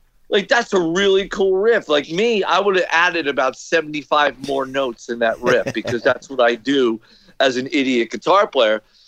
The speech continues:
Speaker 1: Rachel, being a bass player, doesn't look at the guitar like, like I look at it. He looks at it just, it's a vehicle. And me, I, I, it's a vehicle, but I'm, I get to be very mathematical sometimes about it, which is not a good thing.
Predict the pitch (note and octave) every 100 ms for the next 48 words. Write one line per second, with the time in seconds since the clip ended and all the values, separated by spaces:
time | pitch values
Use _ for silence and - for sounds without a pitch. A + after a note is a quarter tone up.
0 | _ C#3+ F#3+ A3+ F#3 D#3+ E3+ D#3+ C#3+ E3+
1 | G#3 G#3+ - D3 B2+ B2+ F3+ E3+ D#3+ D#3
2 | G3 F3 C3 B2 B2 - G3 A3 C#3 B2+
3 | B2+ B2+ - B2+ B2 D3 D3 C3+ A#2+ -
4 | G2 F2 - - C3 D#3+ F3+ D#3+ - C#3
5 | C3+ A#2+ C#3 - C#3+ A#2+ - A2+ B2 D#3+
6 | F#3 - F2 - - - - _ - C#3
7 | C3+ C3 C3 - _ _ _ _ _ _
8 | _ _ _ - C#3+ D#3+ F#3+ E3+ D#3 D#3
9 | D3+ D3 C3+ - D3+ A#2+ B2 C#3+ G3 E3
10 | B2+ A#2+ B2+ B2+ C3+ C3+ B2+ D3 C3+ C3
11 | B2 C3 A#2 G#2+ C#3+ C#3 C3 A2+ B2 B2+
12 | C3 - - B2 B2+ - G2+ - G2+ -
13 | G2+ F#2+ G2+ G2+ G2+ G2+ - - - A2+
14 | A2 G2 F#2+ F3 D#3